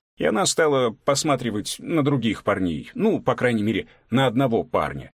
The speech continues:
А Барри, ясное дело, ему это не понравилось. Вот он, э, прикатил сюда,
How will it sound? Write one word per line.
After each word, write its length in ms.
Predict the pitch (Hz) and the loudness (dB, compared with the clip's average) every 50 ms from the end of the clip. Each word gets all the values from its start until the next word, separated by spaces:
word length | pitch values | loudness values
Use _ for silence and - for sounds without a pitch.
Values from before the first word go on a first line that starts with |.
| _ _ - | _ _ -2
А 180 | - 110 104 | -2 0 0
Барри, 460 | 131 160 220 247 240 170 117 78 135 - _ - - | 2 2 2 2 2 2 0 -4 -6 -8 _ -4 -2
ясное 560 | 139 123 110 151 127 107 - 139 131 127 123 | -2 0 2 0 0 0 0 0 0 0 2
дело, 240 | 120 139 123 113 101 | 2 0 2 2 2
ему 260 | 101 113 120 127 123 | 2 2 2 2 2
это 160 | 117 120 123 | 2 2 2
не 80 | 123 123 | 0 2
понравилось. 720 | 123 143 139 143 135 123 107 92 82 82 80 71 - - - _ _ _ _ _ _ | 2 2 2 4 4 4 2 2 0 -2 -2 -4 -4 -6 -8 _ _ _ _ _ _
Вот 220 | - 202 240 - | 2 2 2 4
он, 280 | 175 151 139 127 113 104 | 4 2 2 2 0 0
э, 240 | 101 85 87 98 101 - _ | 0 0 0 -2 -4 -6 _
прикатил 500 | - 135 131 120 147 151 - 262 254 202 | 0 0 2 2 0 0 0 -2 -4 -4
сюда, 480 | - - 135 113 101 101 82 76 - | -4 -4 -2 0 0 0 0 0 -2